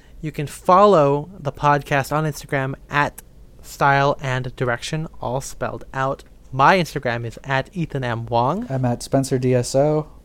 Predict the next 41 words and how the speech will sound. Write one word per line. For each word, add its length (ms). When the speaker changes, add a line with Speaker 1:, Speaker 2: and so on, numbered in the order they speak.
Speaker 1:
Uh, 240
big 420
ups 380
to 340
Matt, 340
who 260
actually 280
watched 540
the 80
film 340
with 160
us 240
and 80
gave 160
us 100
some 140
points 440
and, 200
you 100
know, 180
wrote 200
down 160
some 180
notes 260
there. 200
That 160
he's, 380
he's 160
been, 260
he's 180
been 140
pretty 220
good 300
with, 340
uh, 380
with, 260
uh, 220
working 400
on 200
the, 220
uh, 180